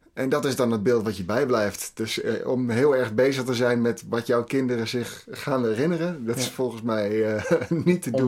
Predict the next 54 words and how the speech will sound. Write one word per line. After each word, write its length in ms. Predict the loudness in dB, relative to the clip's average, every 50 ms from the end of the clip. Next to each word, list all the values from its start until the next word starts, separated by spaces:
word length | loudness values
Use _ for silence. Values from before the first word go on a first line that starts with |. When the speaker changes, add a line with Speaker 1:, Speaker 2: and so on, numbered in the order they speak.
| 2
Speaker 2:
Onmogelijk, 420 | 2 0 0 -2 -6 -10 -10 -10 -8 -6
ja. 100 | -4 -4
Speaker 1:
Dus 140 | -4 -2 2
kun 100 | 2 4
je 60 | 4
maar 120 | 4 4 4
beter 280 | 4 4 2 2 0
bezig 220 | 2 2 2 0 0
zijn 180 | -2 -2 -2
met 80 | 0 0
wat 140 | -2 -2 -2
vind 200 | -2 -2 0 -2
ik 180 | -2 -4 -6 _ _
zelf 460 | -8 -4 0 2 2 2 0 -2 -4
belangrijk. 680 | -4 -4 -4 -4 -4 -6 -8 -10 -10 -12 -12 -14 -18 -20 _ _ _
Speaker 2:
Ja. 260 | -4 -4 -4 -4 -4
Speaker 1:
Ehm, 460 | -6 -6 -4 -4 -4 -4 -4 -6 -6 -6 -8 -8 -12 -14 _ _ _ _ _ _ _ _ _ _ _ -20 -20 -18 _
Speaker 2:
Maar 120 | -8 -6 -4
Speaker 1:
dus 0 |
Speaker 2:
ik 60 | -2
kan 100 | 2 2
Speaker 1:
daar 120 | 4 4 4
ben 100 | 2 2
ik 80 | 2
nu 100 | 2 2 2
heel 80 | 2 2 2 2
erg 100 | 2 0
mee 120 | 0 0
bezig. 540 | 0 0 0 0 -2 -2 -6 -10 -16 -18 -20 -20
Speaker 2:
Snap 200 | -14 -8 -4 -2
Speaker 1:
En, 180 | -2 -2 -2 -4
Speaker 2:
ik, 80 | -6
Speaker 1:
en 140 | -6 -4 -4
Speaker 2:
ja. 60 | -2
Speaker 1:
misschien, 680 | -2 -2 -2 -2 -2 0 0 0 -2 -2 -4 -4 -6 -6
misschien 300 | -6 -4 -4 -4 -2 -2
kantelt 360 | -2 -2 -2 -4 -6 -6 -6
dat 200 | -4 -4 -4 -6
op 60 | -8 -10 -10
het 100 | -8 -8
moment. 400 | -6 -6 -6 -6 -8 -12 -16 -20 _
Ik 280 | -20 -20 -20 -20 -10 -4
weet 140 | -2 0
niet, 100 | 0 0
was 140 | 0 0 0
jij 140 | 2 2 2
daar, 220 | 2 0 -2 -4 -8 -16 -20 -20 _ _
mm, 280 | -12 -10 -10 -10 -12 -14 _
op 160 | -14 -12 -10
een 60 | -6
andere 280 | -6 -4 -4 -2 -2 0
manier 160 | 0 0 0
mee 100 | 0 0
bezig 340 | 2 0 0 0 -2 -4